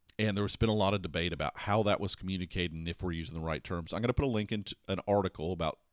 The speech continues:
this whole topic. If you find that debate and how we're communicating interesting, you know it's something that I find interesting,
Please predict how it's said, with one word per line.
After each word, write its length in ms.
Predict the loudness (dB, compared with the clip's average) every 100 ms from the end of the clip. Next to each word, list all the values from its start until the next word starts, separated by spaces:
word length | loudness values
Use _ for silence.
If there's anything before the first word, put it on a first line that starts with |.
| _ _ _ _ _
this 160 | -6 0
whole 160 | 0
topic. 400 | 2 -2 -2 -6 -10 _ -20 -20 _ _ _ _ _ _ _ _ _ _ 2
If 180 | 2
you 100 | 2
find 540 | 0 2 4 2 0 -8 -14
that 440 | -10 0 0 2
debate 320 | -2 0 0
and 120 | 0 -2
how 140 | 0
we're 140 | 0
communicating 640 | -2 -4 -4 -2 -2 -2 -4
interesting, 520 | -2 -2 -2 -2 -4
you 120 | -2
know 180 | 2 2
it's 120 | 2
something 340 | -2 -4 -4 -6
that 100 | -4
I 140 | -6
find 260 | -4 -4 -2
interesting, 600 | -2 -2 -2 -2 -6